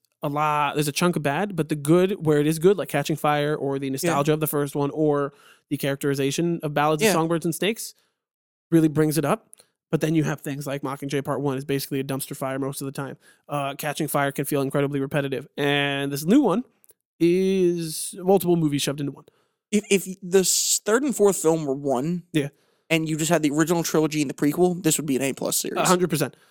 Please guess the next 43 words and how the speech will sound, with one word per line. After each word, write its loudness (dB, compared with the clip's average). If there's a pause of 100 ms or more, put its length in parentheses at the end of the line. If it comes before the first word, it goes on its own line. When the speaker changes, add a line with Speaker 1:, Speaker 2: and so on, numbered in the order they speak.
(180)
Speaker 1:
But 2
the 6
fact 2
that 0
there's 0
so 2
much 2
fluff -2
just 0
for -2
the -2
need, -2
just 4
for 4
the, 0 (300)
the -4
feeling 4
of 0
needing 2
to 0
fluff 0
it 0
out 0
Speaker 2:
Mm-hmm. -2
Speaker 1:
is 4
what 2
brings 2
it -2
down. -8 (160)
Speaker 2:
Yeah. 2
Speaker 1:
And 4
that's 0
something 2
that 2
happens 0
in -2
so 0
many 2
fucking 0
movie 2
series 0
and -4
things. -6